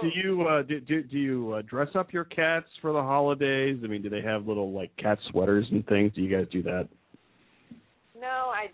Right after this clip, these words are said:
Speaker 2: don't. But, you know, one year I had gotten this, uh, and it, 'cause it was in the, it was in the pet section. It was actually where the cat stuff was. It was like a little, uh, hat thingy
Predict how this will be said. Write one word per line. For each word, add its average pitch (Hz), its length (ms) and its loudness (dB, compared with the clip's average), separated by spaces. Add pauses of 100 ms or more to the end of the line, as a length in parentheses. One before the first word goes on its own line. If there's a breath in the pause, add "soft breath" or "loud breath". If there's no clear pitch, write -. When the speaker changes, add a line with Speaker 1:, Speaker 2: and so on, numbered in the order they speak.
Speaker 2:
don't. 170 400 -4
But, 165 120 -14
you 202 120 -8
know, 226 180 2
one 220 260 -4
year 240 320 2
I 185 220 4
had 175 140 -6
gotten 180 360 -2
this, 160 140 -6 (200)
uh, 135 260 -2 (760)
and 208 120 0
it, 208 60 0 (120)
'cause 240 140 -2
it 269 100 -2
was 269 160 -2
in 294 160 0
the, 247 80 2 (160)
it 202 80 -2
was 226 140 -2
in 294 80 -2
the 285 80 0 (100)
pet 240 140 2 (100)
section. 196 320 -6
It 170 80 -12
was 160 140 -12
actually 185 340 -4
where 180 100 -6
the 160 80 -8 (120)
cat 214 180 2 (140)
stuff - 260 -4
was. 98 220 -10 (480 soft breath)
It 185 60 0
was 190 180 0
like 202 260 2
a 190 100 -6
little, 240 360 -8 (360)
uh, 160 360 -4 (640)
hat 208 240 -2 (140)
thingy 220 400 -14